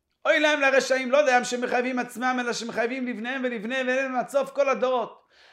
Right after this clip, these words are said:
הרבה בנים היו לו לכנען שראויים לשמח כתבי,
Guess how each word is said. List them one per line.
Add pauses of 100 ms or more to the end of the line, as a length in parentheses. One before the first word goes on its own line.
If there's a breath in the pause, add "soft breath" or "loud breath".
הרבה
בנים
היו
לו
לכנען
שראויים
לשמח
כתבי,